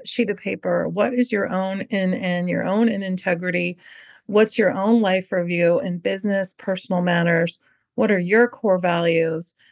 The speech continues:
And I think when you do that and you go deeper in your own self-love and also watch other people's love towards you and love towards themselves,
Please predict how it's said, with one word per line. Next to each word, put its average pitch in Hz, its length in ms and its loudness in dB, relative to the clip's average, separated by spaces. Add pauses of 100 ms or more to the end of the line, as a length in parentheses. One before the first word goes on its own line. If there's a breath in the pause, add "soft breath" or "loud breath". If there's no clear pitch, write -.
(200 soft breath)
And 208 140 0
I 214 100 0
think 285 380 2
when 294 100 4
you 214 140 4
do 208 280 -2
that 220 160 4
and 190 120 -2
you 190 80 -8
go 190 100 -6
deeper 202 400 -2
in 190 80 2
your 185 140 2
own 175 160 0
self-love 190 640 0
and 180 100 -4
also 208 300 -2
watch 185 400 0
other 202 220 0
people's 185 640 -4
love 185 320 2
towards 180 360 2
you 175 120 2
and 170 100 0
love 170 160 0
towards 185 280 -2
themselves, 262 600 0